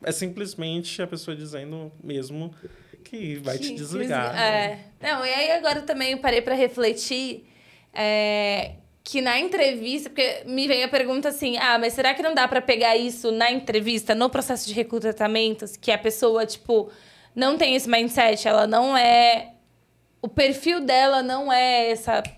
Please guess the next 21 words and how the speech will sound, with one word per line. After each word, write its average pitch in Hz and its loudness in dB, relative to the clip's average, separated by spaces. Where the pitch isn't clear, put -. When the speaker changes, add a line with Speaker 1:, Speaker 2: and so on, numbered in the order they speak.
Speaker 2:
parte 220 2
de 214 -8
mudança, 220 0
essa 208 -8
parte 202 -4
de 208 -6
resiliência, 220 -2
ela 226 -2
tem 269 -4
um 285 -4
outro 320 0
perfil 349 -2
e 254 -4
tá 208 -6
tudo 226 -6
bem, 233 0
né? 226 -2
Todo 226 -6
mundo 233 -4
que 226 -8
vai 214 2